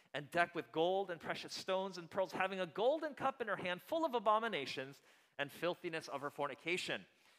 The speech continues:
And upon her forehead was a name written, Mystery." Now, please look at this carefully. We're gonna talk about this.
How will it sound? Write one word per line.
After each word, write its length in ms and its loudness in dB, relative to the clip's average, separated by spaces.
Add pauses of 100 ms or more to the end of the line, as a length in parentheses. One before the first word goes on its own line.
(180)
And 120 4
upon 260 4
her 140 6
forehead 360 6
was 180 0
a 40 2
name 240 0
written, 420 0 (120)
Mystery." 760 0
Now, 100 -2
please 340 -6
look 160 0
at 100 -4
this 120 -8
carefully. 380 -2
We're 100 -4
gonna 140 -4
talk 180 0
about 240 2
this. 200 -10